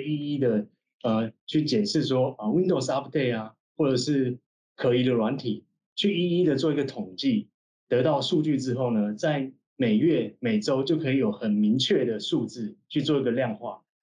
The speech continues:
那去比较说，呃，前一个月的比例跟今，这个月的比例哪一个比较高，然后去知道说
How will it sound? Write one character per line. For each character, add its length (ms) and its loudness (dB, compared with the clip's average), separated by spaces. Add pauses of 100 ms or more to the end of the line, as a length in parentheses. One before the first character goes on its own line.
(240)
那 140 0
去 160 2
比 200 2
较 220 2
说， 460 -4 (300)
呃， 180 0
前 340 0
一 40 0
个 120 2
月 340 2 (400)
的 300 2
比 300 0
例 320 0 (240)
跟 360 0
今， 380 0
这 320 -2
个 80 2
月 260 2
的 100 -2
比 180 -6
例 300 -2 (140)
哪 140 -2
一 60 0
个 80 0
比 80 -2
较 160 0
高， 340 -6 (280)
然 120 -2
后 140 2
去 320 2
知 120 -10
道 160 0
说 300 -2